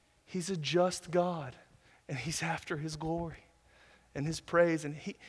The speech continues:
he can't just let this go. He can't sweep this under the rug. He must respond to our idolatrous hearts just as he had to respond to the false gods of Egypt. So what does he do?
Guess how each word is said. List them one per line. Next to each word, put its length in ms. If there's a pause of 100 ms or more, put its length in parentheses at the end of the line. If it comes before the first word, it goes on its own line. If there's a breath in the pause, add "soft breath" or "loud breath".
he 100
can't 380
just 220
let 180
this 180
go. 220
He 120
can't 320
sweep 280
this 200
under 160
the 120
rug. 240
He 120
must 440
respond 680 (480 soft breath)
to 140
our 160
idolatrous 500
hearts 400
just 240
as 140
he 100
had 260
to 80
respond 640 (380 soft breath)
to 100
the 60
false 380
gods 340
of 100
Egypt. 460 (1800)
So 160
what 80
does 140
he 80
do? 260